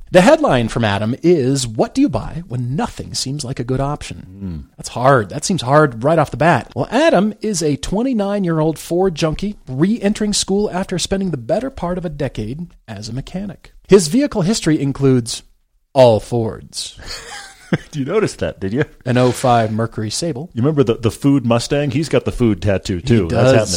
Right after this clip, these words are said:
Speaker 2: happening, yeah.
Speaker 1: A ninety-nine Taurus. A twenty sixteen Fusion and a twenty fifteen Fiesta S T, granted in that molten orange.
Speaker 2: Mm-hmm.
Speaker 1: He grew up in the Chicago suburbs, later spent a year in New York City before ending up in San Jose, California.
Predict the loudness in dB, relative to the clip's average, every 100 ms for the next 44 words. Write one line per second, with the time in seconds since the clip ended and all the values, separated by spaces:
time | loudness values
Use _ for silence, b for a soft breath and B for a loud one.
0 | -4 -4 -6 -12 _ _ 0 2 2 2
1 | -2 -2 -2 -2 -4 -6 -6 -6 -6 -12
2 | -18 -20 _ _ _ _ _ _ -4 -2
3 | 0 0 -2 -4 -2 0 0 -2 -2 -2
4 | -2 -4 -6 -8 -8 -8 -10 -10 -6 -6
5 | -6 -10 -8 -6 -6 -6 -4 -4 -4 -4
6 | -4 -2 0 0 -2 -8 -4 2 4 4
7 | 2 0 0 0 0 2 4 4 4 0
8 | -2 -2 0 0 -2 -4 0 6 6 6
9 | 2 2 0 0 0 -2 -4 -6 -8 -12
10 | -12 2 4 4 0 -2 0 2 0 2
11 | 0 0 0 0 0 0 -2 0 -2 -4
12 | -4 -4 -2 0 0 -2 -4 -4 -2 0
13 | 0 0 0 -2 -2 0 0 0